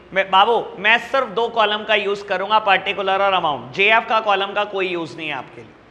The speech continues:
ठीक है जी। अब सुनना बहुत आराम से बेटा, पहला rule of posting क्या होता है बेटा, बहुत आराम से समझना। मान लो बेटा ये cash sales पचास हजार रुपए की है,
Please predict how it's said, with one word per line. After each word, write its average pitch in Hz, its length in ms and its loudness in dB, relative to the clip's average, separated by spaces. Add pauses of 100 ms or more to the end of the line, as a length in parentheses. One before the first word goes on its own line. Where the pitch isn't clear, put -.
(380)
ठीक 240 160 0
है 247 80 6
जी। 247 220 -2
अब 202 100 -6
सुनना 240 360 0
बहुत 208 240 4
आराम 202 220 2
से 214 160 -6
बेटा, 196 280 4 (400)
पहला 240 400 6
rule 226 260 -2
of 240 180 0
posting 214 500 -4
क्या 196 140 0
होता 160 260 0
है 143 80 -2
बेटा, 131 300 -12
बहुत 196 300 2
आराम 196 240 2
से 208 140 -8
समझना। 151 400 -10 (500)
मान 226 240 4
लो 277 120 0
बेटा 247 240 0
ये 254 160 0
cash 220 300 0
sales 240 320 -4
पचास 214 480 0
हजार 190 300 2
रुपए 185 280 -4
की 151 160 -4
है, 113 100 -6